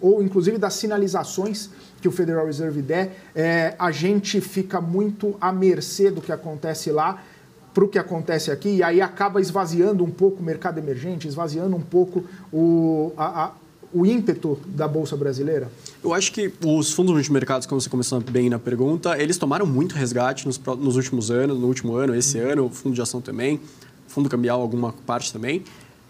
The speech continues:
Speaker 2: Eles tentaram se defender ao longo desse semestre. Eles viram essa, essa última pernada de juros mais elevados e já contrataram o que dava de instrumento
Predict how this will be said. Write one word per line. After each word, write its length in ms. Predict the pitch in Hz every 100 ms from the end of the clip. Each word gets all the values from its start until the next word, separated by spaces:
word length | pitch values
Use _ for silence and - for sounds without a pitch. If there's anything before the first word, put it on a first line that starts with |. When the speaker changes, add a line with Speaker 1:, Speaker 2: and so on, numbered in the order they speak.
| -
Speaker 2:
Eles 200 | 151 156
tentaram 300 | 311 160 165
se 100 | 196
defender 380 | 196 262 208 160
ao 120 | 156
longo 180 | 147 151
desse 140 | 151
semestre. 560 | - 202 139 113 110 - - - - - - -
Eles 240 | 120 117 107
viram 380 | 117 143 160
essa, 240 | 151 143 151
essa 280 | 135 139 139
última 280 | 147 196 175
pernada 560 | 175 131 123 143 156
de 200 | 135 127
juros 340 | 120 131 131 123
mais 220 | 127 127
elevados 600 | 131 127 123 123 175 208
e 40 |
já 180 | 196 220
contrataram 520 | 254 294 - 202 175
o 20 |
que 100 | 226
dava 260 | 175 135 160
de 80 | 151
instrumento 600 | 156 156 143 127 165 190